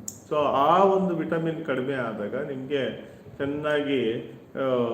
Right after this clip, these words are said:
ಏನು ಕ್ಲೀನ್ ಮಾಡಿದ್ದು ಅಥವಾ ಎಲ್ಲ ಪಾಲಿಶ್ ಮಾಡಿದಿರೋಂಥ ವ-, ರೈಸ್‌ಗಳನ್ನ ನೀವು ತಿಂತಾ ಇದ್ರೆ, ಆ, ಅನ್ನವನ್ನು ತಿಂತಾ ಇದ್ರೆ ನಿಮ್ಗೆ ಯಾವುದೇ ಆ ತರಹದ ವಿಟಮಿನ್ ನಿಮ್ ದೇಹಕ್ಕೆ ಸಿಗ್ತಾ ಇರಲ್ಲ. ಆವಾಗ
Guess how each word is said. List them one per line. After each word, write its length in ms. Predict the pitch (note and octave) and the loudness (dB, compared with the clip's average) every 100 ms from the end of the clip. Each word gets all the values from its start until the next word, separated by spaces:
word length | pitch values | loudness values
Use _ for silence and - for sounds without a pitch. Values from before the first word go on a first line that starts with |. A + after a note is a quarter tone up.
| A2 G#2+ | 0 -2
ಏನು 300 | A2+ A#2+ - | -4 -6 -6
ಕ್ಲೀನ್ 260 | D3+ D#3 | -4 -2
ಮಾಡಿದ್ದು 640 | C#3 B2+ B2+ A2+ B2 B2 | 0 0 0 0 2 2
ಅಥವಾ 280 | B2 A#2+ A#2+ | 2 0 2
ಎಲ್ಲ 360 | A#2 A2+ A#2+ A#2 | 0 0 0 0
ಪಾಲಿಶ್ 420 | A#2+ B2 B2+ - | 0 0 -2 -6
ಮಾಡಿದಿರೋಂಥ 520 | B2+ A#2 A#2 A#2 A2 | -6 -4 -4 -6 -6
ವ-, 960 | A#2 G#2+ G#2 G#2 G#2+ G#2 G#2 G#2 - A2 | -4 -2 -4 -4 -4 -2 -4 -6 -8 -2
ರೈಸ್‌ಗಳನ್ನ 500 | A#2+ B2 - B2+ A#2 | 0 0 -2 -4 -4
ನೀವು 440 | A2+ A2+ G#2 - | -6 -6 -8 -8
ತಿಂತಾ 280 | A#2+ B2+ - | -8 -4 -2
ಇದ್ರೆ, 500 | A#2+ - G#2 - - - - - | -2 -4 -8 -10 -14 -18 -12 -4
ಆ, 240 | C3+ C3 A2+ G#2+ A#2+ G#2 A#2+ | 0 0 0 2 2 0 -2
ಅನ್ನವನ್ನು 460 | C3 C#3 B2+ A#2+ | 0 0 0 -2
ತಿಂತಾ 340 | A#2 B2 A#2 A2 | -2 -4 -2 -4
ಇದ್ರೆ 220 | G#2 D3 | -4 -4
ನಿಮ್ಗೆ 480 | E3+ D#3 D#3+ D3+ C3 | -6 -4 0 2 2
ಯಾವುದೇ 440 | A#2+ C3 D#3 D#3+ | 2 2 2 2
ಆ 120 | D#3 | 2
ತರಹದ 480 | D3 D3+ C#3 C#3+ C3+ | 0 -2 -4 -6 -4
ವಿಟಮಿನ್ 760 | C3+ B2 B2 B2+ C3 A#2+ C3+ | -2 -2 -2 -4 -4 -4 -4
ನಿಮ್ 220 | D3 B2 A2 | -6 -6 -4
ದೇಹಕ್ಕೆ 400 | A2+ A#2+ - - | -4 -6 -10 -14
ಸಿಗ್ತಾ 280 | G#2+ - | -12 -8
ಇರಲ್ಲ. 220 | G2+ G2 B2 F#3+ - - - - | -6 -6 -8 -10 -16 -20 -14 4
ಆವಾಗ 320 | D3+ F#3 F#3 | 6 6 6